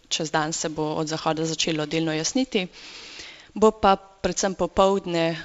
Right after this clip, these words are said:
še deževalo tudi na jugu države, na Primorskem pa bo zapihala tudi šibka burja. Jutranje temperature okrog pet stopinj, čez dan pa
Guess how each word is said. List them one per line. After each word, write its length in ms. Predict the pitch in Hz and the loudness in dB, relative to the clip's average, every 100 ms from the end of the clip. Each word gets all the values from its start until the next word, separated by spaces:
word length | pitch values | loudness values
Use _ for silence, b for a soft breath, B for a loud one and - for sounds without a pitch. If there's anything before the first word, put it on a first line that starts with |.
| B B - 160 | B B -4 -4
še 260 | 156 - 180 | 0 0 0
deževalo 580 | 170 165 165 156 156 160 | 0 0 2 2 0 -2
tudi 400 | - 165 156 156 | -4 -6 -4 -2
na 140 | 151 | -2
jugu 320 | 147 180 220 190 | -2 0 2 2
države, 520 | 170 175 160 156 160 B B | 2 2 2 0 -4 B B
na 120 | 196 | -4
Primorskem 520 | 190 175 165 165 185 | -2 0 0 0 -2
pa 100 | 160 | -4
bo 120 | 156 156 | -4 -4
zapihala 480 | 160 160 - 160 | -4 -4 -4 -2
tudi 240 | 151 156 156 | -4 -4 -2
šibka 360 | - 156 - | -2 -2 -6
burja. 360 | 160 156 156 156 - B B B B B | -2 0 0 -2 -6 B B B B B
Jutranje 500 | - 247 240 226 214 | 2 4 4 2 2
temperature 600 | 208 190 196 185 - 170 | 0 0 2 0 0 0
okrog 320 | 165 165 170 - | 0 0 -4 -2
pet 180 | 247 | -2
stopinj, 400 | - - 190 170 | 0 -4 -4 -2
čez 220 | 170 185 156 | 0 0 0
dan 260 | 151 151 | 0 0
pa 200 | 160 160 | -2 -2